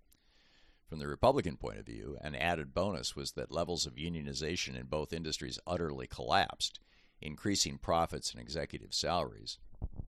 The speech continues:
while gutting the ability of unions to finance Democrats' political campaigns. Reagan pulled off a double. He succeeded in transforming the American workplace and simultaneously setting up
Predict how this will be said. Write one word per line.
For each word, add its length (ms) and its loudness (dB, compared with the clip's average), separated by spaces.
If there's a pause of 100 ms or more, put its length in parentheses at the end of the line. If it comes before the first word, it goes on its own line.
(1400)
while 280 2 (140)
gutting 400 4
the 140 -4
ability 440 -2
of 120 -6
unions 420 -4
to 100 -8
finance 480 -4
Democrats' 540 -6
political 480 -8
campaigns. 880 -8 (500)
Reagan 380 4
pulled 280 0
off 220 0
a 60 -8
double. 400 0 (460)
He 100 -6
succeeded 540 6
in 100 -4
transforming 560 0
the 120 -4
American 420 -4
workplace 640 -2
and 160 -4
simultaneously 1000 2
setting 380 2
up 120 -6